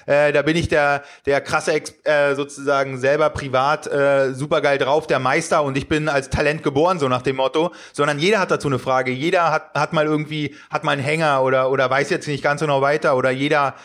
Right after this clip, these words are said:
äh, ist mal zu krass angespannt und kümmert sich grad nicht um seine Entspannung. Ähm, oder jeder reagiert mal über oder hat eine schlechte Stressreaktion, so nach dem Motto. Und das fand ich auch ganz entlastend, mal so hinter den Vorhang zu gucken und zu,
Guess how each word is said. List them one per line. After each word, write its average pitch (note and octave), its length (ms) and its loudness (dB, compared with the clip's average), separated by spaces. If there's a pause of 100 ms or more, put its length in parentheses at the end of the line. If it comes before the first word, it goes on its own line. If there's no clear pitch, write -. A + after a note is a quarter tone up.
(200)
äh, C#3 220 2
ist C#3 140 -4
mal C#3 180 0
zu E3+ 120 -4
krass E3+ 220 -2
angespannt E3 560 0
und C#3+ 100 -2
kümmert E3 260 0
sich E3 100 -2
grad D#3+ 200 0
nicht E3 120 -2
um D#3 80 -2
seine D#3 200 2
Entspannung. D3+ 600 -2 (360)
Ähm, C3+ 300 0
oder C#3+ 180 2
jeder D#3 380 2
reagiert D3+ 360 2
mal D#3 140 2
über E3+ 260 2
oder C#3 180 4
hat C#3+ 140 0
eine C#3+ 100 0
schlechte D3+ 340 0
Stressreaktion, D3 1000 0
so C3+ 80 2
nach B2 140 0
dem A#2 140 -2
Motto. A2+ 300 -2 (260)
Und C3 140 -2
das E3 140 0
fand A#3 180 0
ich G3+ 120 0
auch G#3 140 2
ganz G3 200 0
entlastend, D3+ 420 0
mal D3+ 100 2
so C#3+ 100 2
hinter D#3+ 180 2
den D3+ 140 -2
Vorhang F3 380 0
zu C3 120 -4
gucken B2 360 -2
und B2 220 -4
zu, C3+ 240 0